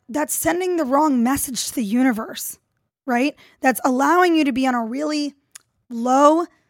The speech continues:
vibrational standpoint. Where our goal should always be working up the emotional scale to that high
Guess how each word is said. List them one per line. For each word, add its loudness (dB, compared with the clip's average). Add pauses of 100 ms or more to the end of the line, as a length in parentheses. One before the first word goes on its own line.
(260)
vibrational -2 (220)
standpoint. -4 (800)
Where 2 (460)
our 2
goal 2
should -2
always 2
be -4 (220)
working 0 (160)
up 6 (120)
the -2
emotional -2
scale 0 (400)
to 0
that 2 (200)
high 2